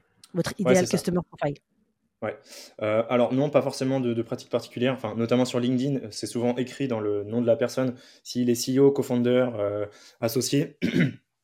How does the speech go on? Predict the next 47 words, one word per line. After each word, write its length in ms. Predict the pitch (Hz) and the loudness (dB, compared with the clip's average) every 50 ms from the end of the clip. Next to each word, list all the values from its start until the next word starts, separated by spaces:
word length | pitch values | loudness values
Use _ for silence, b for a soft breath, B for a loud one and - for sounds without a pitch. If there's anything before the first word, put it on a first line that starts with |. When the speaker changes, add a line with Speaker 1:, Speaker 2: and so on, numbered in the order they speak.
| _ _ _ _ - - - | _ _ _ _ -20 -16 -12
Speaker 2:
Ce 140 | - - - | -12 -8 -8
qui 80 | 127 | -4
fait 180 | 120 143 143 139 | 0 2 2 2
que, 140 | 135 131 123 | 2 2 2
euh, 320 | 127 117 113 107 107 101 101 B B B B B _ | 4 4 2 0 0 -2 -6 B B B B B _
d'un 140 | 113 117 113 | -2 0 2
simple 260 | 147 131 123 131 123 | 2 2 2 2 0
coup 160 | 123 - 131 | 0 -2 2
d'œil, 220 | 127 139 147 135 | 4 4 4 4
en 40 | 117 | 2
fait, 300 | 113 - 123 123 - - - 107 | 0 0 -2 -2 -2 -8 -10 -6
euh, 160 | 104 101 104 110 | -4 -4 -4 -4
on 100 | 107 110 | -6 -8
sait 180 | 107 - 131 127 | -4 -2 -2 -2
si 140 | 127 - 117 | -2 -2 -4
la 100 | 107 104 | -4 -4
personne, 420 | 113 104 - - 120 120 117 117 B B B B B B _ | -6 -6 -4 -2 -2 -2 -2 -6 B B B B B B _
enfin, 100 | 110 101 | -4 0
ça 140 | - 117 113 | 0 0 0
vaut 80 | 120 | 0
le 40 | 120 | 0
coup 120 | - 151 | -2 -4
que 120 | 139 - 123 | -2 -2 -2
j'ouvre 200 | 113 135 135 - | 0 0 -2 -2
son 160 | - 139 127 | -2 -4 -2
profil 280 | - 127 123 - 131 123 | 0 -2 -2 -2 -2 -2
ou 60 | 120 | -2
non, 140 | 113 - - _ _ _ | -4 -6 -10 _ _ _
en 40 | - | -12
fait. 220 | 98 - - - b b b b b b _ - | -12 -12 -12 -18 b b b b b b _ -12
Donc, 220 | 104 104 104 - | -12 -12 -6 -4
euh, 340 | 110 107 104 104 104 104 104 | -2 -2 0 0 0 0 -2
donc 160 | 107 110 - | -4 -6 0
pas 100 | - 127 | 0 2
vraiment 320 | 123 120 120 120 123 127 127 | 2 4 2 2 2 2 2
de, 200 | 120 117 113 110 | 0 0 -2 -2
de 100 | 113 110 | -2 -4
pratique 340 | 107 - 120 117 - 123 - | -4 -4 -6 -6 -6 -6 -8
particulière, 520 | 117 113 - - - 110 110 120 117 110 | -8 -8 -8 -12 -10 -4 -4 -2 -2 -2
euh, 100 | 101 98 b b b b b b b _ | -4 -6 b b b b b b b _
juste 160 | 120 123 120 | -10 -8 -6
du 80 | 127 131 | -6 -4
visuel 500 | 123 131 131 123 123 135 143 147 127 - - | -4 -4 -2 0 2 2 2 2 0 -2 -4
à 100 | 113 110 | -4 -2
force 300 | - 127 120 - - - | -2 -4 -4 -4 -6 -6
de, 160 | 113 110 107 | -6 -6 -6
enfin, 180 | - 98 95 | -6 -10 -14